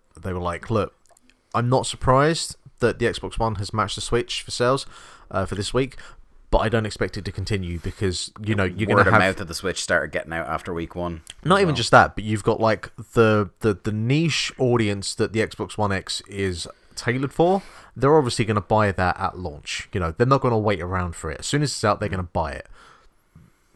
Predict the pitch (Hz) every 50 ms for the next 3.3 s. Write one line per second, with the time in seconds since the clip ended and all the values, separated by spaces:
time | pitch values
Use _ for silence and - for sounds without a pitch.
0 | - - - - 120 123 117 - 127 127 120 117 - - 165 170 151 - 127 -
1 | 135 123 113 98 - - _ _ _ _ _ _ _ _ _ - _ _ _ _
2 | _ _ _ _ - 113 123 117 110 110 110 98 - - 110 98 101 101 104 101
3 | 98 85 - - - -